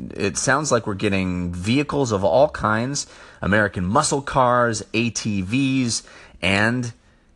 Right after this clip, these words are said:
airplanes, helicopters. Um, it's, it really does feel like this Far Cry is going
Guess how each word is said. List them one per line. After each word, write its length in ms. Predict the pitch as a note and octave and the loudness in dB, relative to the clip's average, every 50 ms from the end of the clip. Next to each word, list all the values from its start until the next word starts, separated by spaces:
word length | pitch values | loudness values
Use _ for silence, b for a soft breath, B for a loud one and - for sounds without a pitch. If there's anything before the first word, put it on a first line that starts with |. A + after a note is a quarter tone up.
| - | 0
airplanes, 840 | - G#2 C#3 G3 G#3 - - - D#2 C2+ B1 A1 G#1 A1 - - - - | 2 4 4 4 2 0 -4 -4 -4 -4 -6 -12 -12 -8 -6 -6 -6 -4
helicopters. 1040 | - - C#3+ E3+ F3+ - - F2+ C#2+ C2+ - - D2+ A#1+ A1+ A#1+ B1+ D2 - - - - | 0 0 2 2 2 0 -2 -2 -2 -2 -4 -8 -8 -8 -8 -8 -8 -8 -8 -8 -6 -4
Um, 500 | - F2+ E2+ E2+ E2 E2+ F2 F2 E2 D2+ - - | -2 -2 0 0 0 -2 -4 -4 -6 -8 -6 -6
it's, 420 | G2 G2 G2 - - - - - - | -6 -4 -4 -4 -6 -6 -8 -8 -6
it 140 | - A2 G#2 F2+ - | -4 -4 -4 -4 -4
really 280 | - A#2 C3 C#3+ C#3+ B2+ | -2 2 2 2 2 2
does 220 | A#2 B2 A#2+ A#2 | 2 2 2 0
feel 200 | - - A#2 G#2+ | -2 -2 0 0
like 120 | G#2 F#2+ | 0 0
this 140 | - G#2+ G2 | -2 -4 -6
Far 220 | - - G2+ G2 F#2+ | -2 0 0 0 0
Cry 240 | - - G2+ F#2+ | 0 0 2 2
is 120 | F#2 F2 F#2 | 0 0 -2
going 360 | F#2+ F#2 F#2 F2+ F2 F2 | -2 -2 0 0 -2 -4